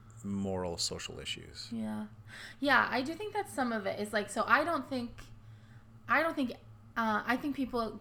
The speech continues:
Speaker 2: have their own free will. They get to make their own choices. And because of that, I think that sometimes people will make bad choices or mean choices or unkind choices. But in my chur-, in church,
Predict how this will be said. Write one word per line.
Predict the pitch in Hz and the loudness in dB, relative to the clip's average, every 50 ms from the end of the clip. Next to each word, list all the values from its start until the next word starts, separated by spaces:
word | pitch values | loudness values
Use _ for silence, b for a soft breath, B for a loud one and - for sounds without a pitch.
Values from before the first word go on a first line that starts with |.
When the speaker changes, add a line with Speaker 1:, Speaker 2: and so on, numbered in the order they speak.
| - - | -10 -6
Speaker 2:
have | - 240 226 | -4 -2 0
their | 220 220 214 | 0 0 0
own | 214 220 | 0 0
free | 214 - 233 214 | 0 0 0 2
will. | 208 202 196 | 4 2 2
They | 196 196 196 | 2 0 0
get | 208 214 | -2 -2
to | 214 - | -2 -2
make | 214 196 190 190 | -2 -2 -2 -2
their | - 196 190 | -4 -4 -4
own | 185 190 | -4 -6
choices. | - - 202 - 208 - - 185 - - - - B B B B B B | -6 -6 -8 -8 -8 -8 -8 -8 -8 -10 -12 -14 B B B B B B
And | 214 214 214 | 0 0 0
because | 208 208 - - - 311 320 294 254 | 0 -2 -4 -2 0 0 0 2 0
of | 247 220 196 | -2 -2 2
that, | 190 175 175 - - - - - - - - - | 2 2 4 4 2 0 -4 -8 -14 -14 -6 -4
I | 208 208 | -4 -4
think | - - 226 196 196 - - | -2 -4 -6 -6 -6 -4 0
that | 190 185 185 180 185 - - - - - B B B B B B B B B B B B - - - - | 0 2 2 2 0 -2 -6 -10 -16 -18 B B B B B B B B B B B B -18 -18 -16 -14
sometimes | - - - 202 202 202 - 202 190 196 - - | -4 2 2 2 4 4 0 0 0 -2 -6 -6
people | - 226 208 208 196 185 | -4 -4 0 2 2 2
will | 190 190 190 | 2 2 0
make | 190 185 190 - | -2 -6 -4 -2
bad | - 170 - 202 - | -2 -2 -2 -4 -6
choices | - 226 214 - - 202 208 | -8 -10 -10 -8 -8 -8 -4
or | 208 208 | -2 -2
mean | 202 202 208 208 208 208 208 | 0 0 0 0 0 0 -2
choices | 202 - 220 202 202 - 208 202 - - | -2 -2 -4 -4 -4 -4 -4 -6 -6 -6
or | - 208 - | -8 -6 -6
unkind | 226 196 202 196 208 - - 214 202 202 208 - | -6 -6 -6 -8 -8 -6 -4 -4 -4 -4 -8 -10
choices. | - - 214 190 202 - 190 - - B B B B B B B | -8 -6 -6 -6 -6 -8 -10 -10 -10 B B B B B B B
But | - 240 240 | 2 2 4
in | 233 220 | 4 2
my | 214 196 | 2 0
chur-, | 196 - - - 349 359 349 - | -2 -2 0 2 2 2 2 2
in | 220 226 214 | 2 2 2
church, | 214 - 370 392 349 254 214 208 208 - | 4 4 6 6 8 8 6 4 0 -4